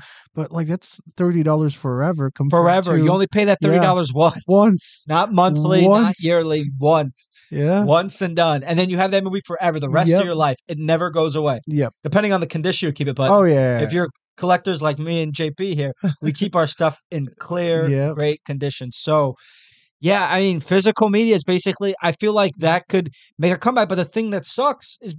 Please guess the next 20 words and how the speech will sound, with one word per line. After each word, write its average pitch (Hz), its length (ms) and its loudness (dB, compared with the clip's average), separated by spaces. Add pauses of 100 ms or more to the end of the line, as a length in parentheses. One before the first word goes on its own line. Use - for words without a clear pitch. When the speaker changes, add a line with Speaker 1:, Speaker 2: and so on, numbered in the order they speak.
Speaker 2:
people 240 240 0
are 208 100 2
pulling 277 440 -4
o-, 190 160 -6
it, 143 200 -10 (220)
and 170 80 -8
you're 190 60 0
seeing 240 240 -2
Speaker 1:
Yeah. 208 60 0
Speaker 2:
less 262 300 2
and 208 120 -8
less 220 200 -6
options 202 460 -4
for 165 80 -12
physical 185 380 -8
media. 240 320 -6
Speaker 1:
Yeah. 160 240 -2
Speaker 2:
That's 196 240 -2
the 233 160 -8
issue. 175 320 -6